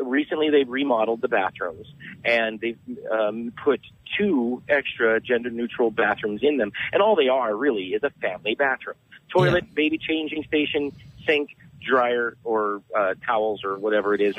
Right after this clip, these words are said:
Speaker 1: and a couple hooks so you can hang your, your, you know, baby bag and other stuff on the, on them so they're not on the floor. And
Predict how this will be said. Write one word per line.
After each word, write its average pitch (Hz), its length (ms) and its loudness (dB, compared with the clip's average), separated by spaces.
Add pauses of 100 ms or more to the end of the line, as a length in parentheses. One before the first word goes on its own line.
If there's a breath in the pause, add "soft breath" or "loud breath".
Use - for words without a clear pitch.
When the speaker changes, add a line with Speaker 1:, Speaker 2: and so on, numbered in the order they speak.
(100)
Speaker 1:
and 110 140 4
a 107 40 -4
couple - 240 2
hooks 131 320 2
so 127 80 -6
you 104 80 -6
can 110 80 -6
hang 113 220 0
your, 101 320 -2
your, 104 160 -4 (180)
you 107 120 0
know, 92 240 -2
baby 110 220 2
bag 101 300 0
and 95 300 -6
other 101 260 2
stuff 98 280 -2
on 104 160 0
the, 92 140 -4 (260)
on 107 200 2
them 90 200 -4
so - 80 -10
they're 95 120 -4
not 85 140 -2
on 85 80 -2
the - 140 -6
floor. 135 380 2 (680 loud breath)
And 135 560 2